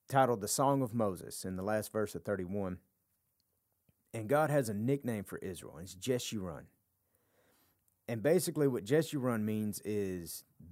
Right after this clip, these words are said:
built up and dumb and happy, or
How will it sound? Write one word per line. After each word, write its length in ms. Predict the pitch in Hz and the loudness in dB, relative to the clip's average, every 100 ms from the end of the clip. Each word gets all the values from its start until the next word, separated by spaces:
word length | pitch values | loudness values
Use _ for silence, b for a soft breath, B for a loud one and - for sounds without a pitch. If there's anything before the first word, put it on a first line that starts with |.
| 87 | 0
built 320 | 139 131 - | 2 2 2
up 320 | 135 120 - - - _ _ - | 4 2 0 -14 -20 _ _ -12
and 400 | 90 85 78 80 | -10 -10 -10 -4
dumb 380 | 127 135 123 | 2 2 2
and 100 | 110 | 0
happy, 460 | 95 120 101 - - _ - | -2 -2 -4 -8 -18 _ -6
or 400 | 104 98 87 | -4 -2 -6